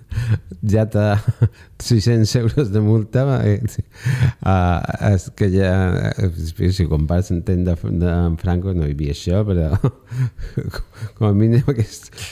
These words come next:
coses semblants no, no hi havia problema. Am, el que passa que, am, va presentar una, u-, un projecte, es van,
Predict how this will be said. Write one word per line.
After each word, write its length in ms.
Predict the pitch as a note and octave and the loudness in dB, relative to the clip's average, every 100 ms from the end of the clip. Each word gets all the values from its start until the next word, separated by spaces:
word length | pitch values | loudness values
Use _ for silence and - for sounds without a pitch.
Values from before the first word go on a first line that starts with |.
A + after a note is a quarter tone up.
| - | 0
coses 320 | A#2 A#2+ - | 2 2 2
semblants 720 | B2 A2+ A#2 B2 B2+ B2+ - D3 B2+ G#2+ | 0 4 4 4 4 0 -4 -6 -2 0
no, 300 | A2 A#2 A#2 | 2 4 4
no 160 | G#2+ A#2 | 2 2
hi 80 | G#2+ | 4
havia 160 | G#2 F2 | 2 2
problema. 540 | F2 D#2+ C#2 D2 D#2 - - - - - | 0 0 0 -2 -6 -12 -20 -20 -12 0
Am, 560 | G#2+ G#2+ G#2 G2+ F#2+ - - _ _ _ - - - | 2 4 4 4 2 -2 -14 _ _ _ -20 -20 -2
el 240 | B2+ A#2 G#2+ - | 0 2 0 0
que 80 | |
passa 380 | A#2+ B2 - D#3+ | 0 0 0 -2
que, 80 | C3 | 0
am, 800 | A#2 G#2+ G#2 G#2 F#2+ F#2 E2 F#2+ | 2 2 2 2 2 2 0 0
va 160 | F#2 G2 | 0 2
presentar 460 | B2 C3+ B2 B2 A#2+ | 0 0 0 0 0
una, 380 | A#2 A#2 A2 A2 A2 G#2+ A2 G#2+ - - - - - _ - | 0 0 0 0 0 0 -2 -4 -12 -20 -20 -20 -20 _ -16
u-, 540 | - G#2+ G2+ - A#2 | -6 -4 -2 -2 -2
un 320 | G#2+ A2 G#2+ G#2 | 0 0 0 0
projecte, 580 | G#2+ G#2+ B2 B2+ - C3 B2+ B2 A2+ A2+ | 2 2 2 0 -2 0 2 2 2 0
es 180 | G#2+ - | -2 -6
van, 360 | A2 F#2+ A#2 | -4 0 0